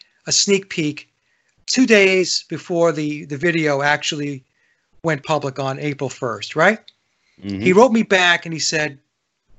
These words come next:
Speaker 1: he goes, "Your presentation is going to speed up disclosure."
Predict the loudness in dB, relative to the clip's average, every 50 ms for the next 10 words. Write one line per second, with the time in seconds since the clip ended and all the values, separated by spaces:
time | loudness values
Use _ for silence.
0 | _ _ _ _ -20 -20 _ _ _ _ _ -20 -20 _ -20 -20 -20 -20 -16 -12
1 | -10 -4 -4 -2 -2 -2 2 4 4 4 6 4 2 2 2 -4 -4 -2 -2 -2
2 | -2 -4 -6 -8 -8 -8 -6 -6 -6 -6 -8 -8 -10 -10 -8 -8 -8 -6 -6 -6
3 | -6 -8 -10 -10 -8 -8 -8 -8 -8 -10 -12 -16